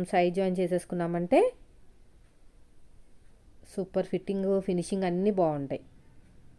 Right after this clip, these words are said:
ఇలా కుట్టుకుంటూ వెళ్ళిపోవటమే.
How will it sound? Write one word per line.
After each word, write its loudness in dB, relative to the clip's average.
ఇలా -2
కుట్టుకుంటూ -2
వెళ్ళిపోవటమే. 2